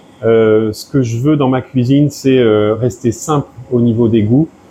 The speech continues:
euh, qu'on identifie le produit. Si on mange une Saint-Jacques, eh ben, le plat doit être centré sur la Saint-Jacques et le client doit retrouver le goût de la Saint-Jacques.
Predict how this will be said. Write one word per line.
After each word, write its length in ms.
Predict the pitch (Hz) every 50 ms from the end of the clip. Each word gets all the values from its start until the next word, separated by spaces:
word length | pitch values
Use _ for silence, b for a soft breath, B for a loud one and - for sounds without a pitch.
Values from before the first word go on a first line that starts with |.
| B B B B B B B - - - - - 110
euh, 580 | 113 110 110 110 107 104 101 101 101 101 101 98
qu'on 220 | - - 127 127 139
identifie 500 | 143 135 135 131 - - 120 - - 123
le 60 | 107
produit. 340 | - 127 123 110 117 110 95
Si 160 | - - 165
on 80 | 156
mange 180 | 156 156 147 131
une 140 | 147 135 127
Saint-Jacques, 560 | - 147 139 131 135 139 139 139 - - - - - -
eh 80 | 117 110
ben, 160 | 95 113 113
le 100 | 117 113
plat 400 | 107 - 131 131 127 127 123 - - - - - -
doit 220 | 110 107 107 107
être 100 | 101 -
centré 320 | - - 113 107 - 120 107
sur 180 | - 107 104
la 120 | 120 127 127
Saint-Jacques 480 | - 127 113 107 117 123 120 120 -
et 100 | 107 101
le 100 | 104 110
client 320 | 104 - - 113 117 120 110
doit 160 | 104 110 98
retrouver 360 | 104 98 - - 107 107 110
le 120 | 101 101
goût 140 | 92 98 117
de 80 | 110 113
la 100 | 110 101
Saint-Jacques. 360 | - 117 104 90 87 - -